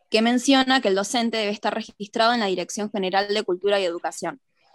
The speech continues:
donde reciben un puntaje máximo de veinticinco puntos.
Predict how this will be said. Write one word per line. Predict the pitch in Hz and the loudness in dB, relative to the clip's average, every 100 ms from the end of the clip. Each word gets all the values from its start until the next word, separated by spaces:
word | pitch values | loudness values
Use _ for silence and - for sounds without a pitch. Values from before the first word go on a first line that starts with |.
| - - | -8 2
donde | 226 226 | 6 6
reciben | 226 269 269 | 4 0 -2
un | 254 247 | -2 -2
puntaje | 247 247 247 254 | -2 -2 -2 0
máximo | 262 262 277 269 226 | 0 -2 -2 0 0
de | |
veinticinco | 185 180 180 180 185 180 196 190 185 | -2 -4 -12 -10 -10 -8 -4 -2 -2
puntos. | 165 165 - - | -4 -6 -10 -10